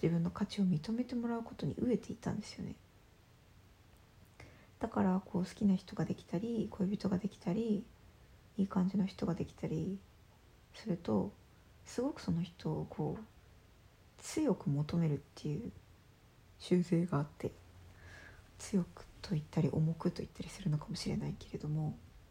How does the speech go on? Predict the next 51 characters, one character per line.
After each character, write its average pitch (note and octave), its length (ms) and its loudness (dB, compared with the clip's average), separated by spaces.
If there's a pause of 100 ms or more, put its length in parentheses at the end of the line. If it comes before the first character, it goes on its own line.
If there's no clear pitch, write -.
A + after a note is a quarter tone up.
(1200)
な G3 100 4
ん G3 60 4
か - 220 -10 (220)
自 F#3+ 140 4
立 D#4 220 -4
し - 40 -10
た C#4 120 0
恋 B3 240 2
愛 A#3+ 60 0
っ A#3+ 40 -4
て A#3 140 -4
い A3 40 2
う - 20 6
の D#3+ 120 2
が - 180 -4 (600)
な F3+ 100 6
か A3+ 100 0
な A3+ 120 -2
か A3 80 2
で G3+ 100 6
き F#3+ 140 2
な D3 80 2
い、 - 440 -2
依 F3 40 6
存 G#3 260 4
的 G#3 220 0
な F#3 80 6
恋 F#3 80 4 (160)
愛 F3+ 120 0 (200)
に E3+ 120 6
な D#3+ 100 6
り D3+ 60 2
が D#3+ 120 2
ち - 240 -10 (840)
な F#3 80 4
ん D#3+ 140 0 (300)
だ F3 80 0
っ F3+ 100 -4
た - 120 -6
ん C#3+ 60 0
で - 60 -4
す - 120 -12
け - 100 -8
ど、 F#3+ 260 0 (460)
多 C#4+ 140 4
分 F#3 180 4
そ F#3+ 140 0
の F#3+ 320 4 (560)
原 F#3 120 6
因 F#3 240 6
は A#3 260 0